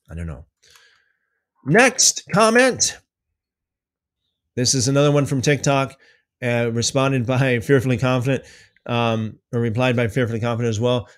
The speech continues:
Uh, Paul said himself, "They have rejected me." Yeah, Re-, uh, Revelation two two. Yeah. Um,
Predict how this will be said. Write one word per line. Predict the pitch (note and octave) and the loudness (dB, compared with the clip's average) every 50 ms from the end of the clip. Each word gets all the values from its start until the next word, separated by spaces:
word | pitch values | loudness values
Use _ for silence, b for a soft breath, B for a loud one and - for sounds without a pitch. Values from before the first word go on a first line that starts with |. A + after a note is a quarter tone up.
| B B - | B B -10
Uh, | B2 A#2 A2 | -8 -8 -8
Paul | G#2+ - C3+ C#3 C#3+ C#3+ | -4 -2 0 0 2 0
said | - - C#3+ C3+ | 2 0 0 0
himself, | C3 A#2+ - - D3 C3+ C3+ C3+ A#2 | 0 -2 -2 0 0 0 0 0 -2
"They | A#2+ C3+ B2 | -2 -2 -2
have | B2 B2+ B2 A2 | -2 -2 -2 -2
rejected | A#2 A#2 G#2 A2 C3+ D3 D3 D#3 D3+ | -4 -4 -2 -2 -2 -2 -2 -4 -4
me." | A#2 F#2+ D2+ C#2 - _ _ _ _ _ | -4 -6 -8 -10 -14 _ _ _ _ _
Yeah, | A#2+ C#3+ B2+ F2+ F2 G2 A2 | -6 -6 -6 -6 -8 -10 -8
Re-, | A2+ A2+ | -8 -8
uh, | - A2+ A2 G#2+ G#2+ | -6 -6 -6 -6 -4
Revelation | G#2 A2+ A2+ A#2 A2+ A#2 A#2 A2+ - - A2+ G#2+ F#2+ | -4 -4 -4 -2 -2 -2 -2 -4 -4 -6 -8 -8 -8
two | - - C3 B2 A#2+ A#2 | -6 -4 -2 -2 -2 -2
two. | G#2 - - D#3 D3 G#2 E2+ _ _ _ _ _ _ _ _ _ _ _ _ _ _ _ _ _ _ _ _ _ _ _ _ _ _ _ _ _ _ | -4 -4 -4 -4 -4 -6 -8 _ _ _ _ _ _ _ _ _ _ _ _ _ _ _ _ _ _ _ _ _ _ _ _ _ _ _ _ _ _
Yeah. | - B2 B2 B2+ A2+ F2 - B B B B B B B B B B B B B B _ | -4 0 2 2 2 0 -4 B B B B B B B B B B B B B B _
Um, | C3 C3 B2+ C3 C3 B2+ B2+ B2 A#2+ A2 | -4 -2 0 0 0 0 -2 -2 -4 -8